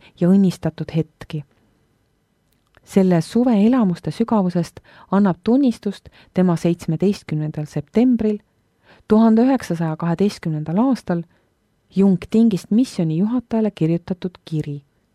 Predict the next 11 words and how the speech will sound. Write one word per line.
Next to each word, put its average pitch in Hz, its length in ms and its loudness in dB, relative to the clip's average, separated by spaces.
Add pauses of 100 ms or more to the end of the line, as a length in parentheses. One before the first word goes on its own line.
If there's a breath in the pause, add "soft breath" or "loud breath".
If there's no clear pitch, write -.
(140)
kus - 180 -14
on 147 100 -4
järgmised 190 540 -2
read. 147 360 -10 (1500)
Issanda 180 440 -2
arm 196 300 2 (240 loud breath)
on 185 120 4
juhtinud 208 560 0
mind 185 300 -2
viletsat 220 440 -2
selleni, 175 540 -2